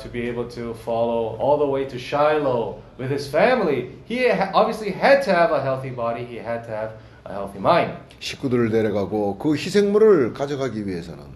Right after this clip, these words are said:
Speaker 1: 아.
Speaker 2: 건강해야 되죠.
Speaker 1: So to bring the sacrifice to the Lord is to go all the way to Shiloh, he obviously had to be healthy.
Speaker 2: 그 사람은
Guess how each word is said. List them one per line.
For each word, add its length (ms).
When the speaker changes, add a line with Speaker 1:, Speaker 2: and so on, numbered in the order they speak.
Speaker 1:
아. 220
Speaker 2:
건강해야 400
되죠. 220
Speaker 1:
So 240
to 140
bring 400
the 100
sacrifice 680
to 80
the 120
Lord 460
is 140
to 140
go 100
all 300
the 100
way 120
to 100
Shiloh, 720
he 140
obviously 440
had 280
to 100
be 140
healthy. 320
Speaker 2:
그 240
사람은 520